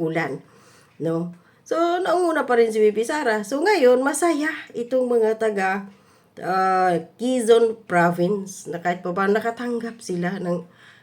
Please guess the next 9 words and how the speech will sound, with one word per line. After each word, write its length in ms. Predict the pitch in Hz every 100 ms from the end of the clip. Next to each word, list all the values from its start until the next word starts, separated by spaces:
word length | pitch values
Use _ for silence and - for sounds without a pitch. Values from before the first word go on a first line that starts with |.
| _
sampung 560 | - 180 180 202 196 196
kilo 480 | 202 202 190 175
or 160 | 156 151
tig 160 | 165 151
sampung 400 | - 196 185 175
kilong 480 | 220 233 220 180
bigas 400 | 156 151 160 160
bawat 480 | 156 151 151 151 -
pamilya. 560 | 151 143 135 117 107